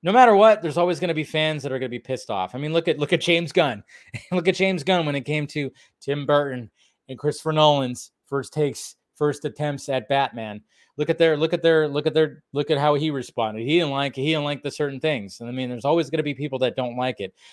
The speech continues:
But, you know, if you can capture, like, you know, a little bit of that audience, that audience out there,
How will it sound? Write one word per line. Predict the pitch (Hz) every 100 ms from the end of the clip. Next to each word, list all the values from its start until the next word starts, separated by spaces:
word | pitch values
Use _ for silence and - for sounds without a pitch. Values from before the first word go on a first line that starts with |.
| _ -
But, | 139
you | 170
know, | 165
if | 156 160
you |
can | 151 131
capture, | - 151 - 151
like, | 135 127 - _
you | 123
know, | 113 113 104 -
a | 123
little | 160 170
bit | 156
of | 151
that | 147
audience, | 143 143 139 123 113 - - _ _ -
that | 131
audience | 160 151 127 113
out | 120 113
there, | 117 113 113